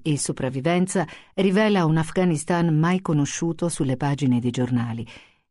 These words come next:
Vi spaventerà, vi farà sentire in collera,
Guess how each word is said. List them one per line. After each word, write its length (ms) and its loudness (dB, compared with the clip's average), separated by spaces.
Vi 160 -2
spaventerà, 680 2
vi 100 -10
farà 240 -2
sentire 400 0
in 120 2
collera, 540 -2